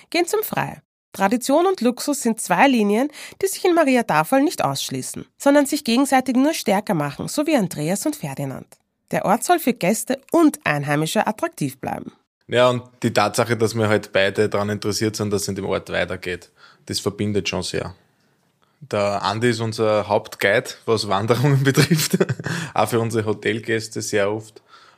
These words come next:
Speaker 2: Äh, für das sind wir ihm extrem dankbar, weil es kennt sich keiner besser aus in der Region wie er. Nicht nur das, auch das Bierstacheln, was wir die Gäste umschicken, zum Beispiel für Seminargruppen oder mal zum Essen.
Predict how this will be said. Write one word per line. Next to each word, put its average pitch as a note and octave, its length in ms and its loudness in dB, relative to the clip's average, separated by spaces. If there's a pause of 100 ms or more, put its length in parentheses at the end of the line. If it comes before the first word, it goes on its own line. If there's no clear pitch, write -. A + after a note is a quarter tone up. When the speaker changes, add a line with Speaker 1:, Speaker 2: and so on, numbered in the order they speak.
Speaker 2:
Äh, F#2+ 320 -4 (160)
für - 140 -10
das G#2 220 -6
sind G#2+ 200 2
wir G#2 120 0
ihm G#2 60 -2
extrem G#2 440 -4
dankbar, A2 600 -4 (340)
weil G2 220 2
es G2 100 -4
kennt G#2 180 -2
sich G2+ 120 -6
keiner G#2 240 -2
besser A2 380 -2
aus G#2+ 200 2
in A2 120 -6
der G#2 100 0
Region G2+ 440 -4
wie G2 160 -6
er. G#2 280 -4 (580)
Nicht A2+ 200 0
nur A#2 100 2
das, A#2 480 0 (180)
auch G#2 140 0
das A2 180 -6
Bierstacheln, B2 720 2
was A#2 140 0
wir A#2 100 -2
die A2+ 160 -2
Gäste A#2 360 2
umschicken, A#2+ 640 -4
zum A2+ 140 -6
Beispiel A2 360 0
für A#2 100 -6
Seminargruppen A2 1040 -4 (300)
oder A2+ 240 0
mal A2 180 -2
zum G#2+ 220 -6
Essen. A2 580 -4